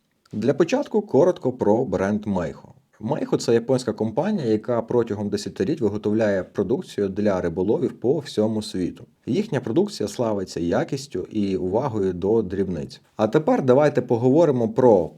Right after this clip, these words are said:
переваги та недоліки даного ящика. Переваги.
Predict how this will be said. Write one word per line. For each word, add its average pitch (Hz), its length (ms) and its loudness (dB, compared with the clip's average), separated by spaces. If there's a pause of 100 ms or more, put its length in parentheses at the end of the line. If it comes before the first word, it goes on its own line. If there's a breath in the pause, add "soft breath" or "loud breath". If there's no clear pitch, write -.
(140)
переваги 156 680 4 (180)
та 208 320 4 (140)
недоліки 101 760 2 (180)
даного 104 500 0
ящика. 78 540 -6 (180)
Переваги. 120 480 4